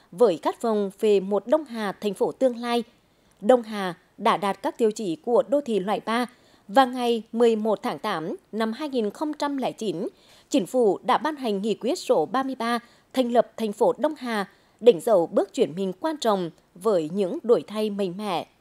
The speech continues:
của một thành phố trẻ, thành phố tỉnh lỵ của tỉnh Quảng Trị anh hùng.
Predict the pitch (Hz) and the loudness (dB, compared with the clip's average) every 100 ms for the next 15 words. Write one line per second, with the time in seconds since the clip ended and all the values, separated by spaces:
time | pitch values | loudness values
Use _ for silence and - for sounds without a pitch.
0 | - 214 175 156 185 - 202 185 - 151 | -4 2 2 2 -2 -2 -6 -2 -2 -2
1 | 214 196 151 _ _ _ - 233 240 196 | -4 -4 -4 _ _ _ -2 -2 -2 -2
2 | - 240 160 196 190 165 _ 226 214 - | 0 -2 -2 -2 -2 -2 _ 0 2 2
3 | 220 147 202 139 202 - 277 - 202 175 | -2 -4 -6 -4 -6 -6 -8 -6 -6 -6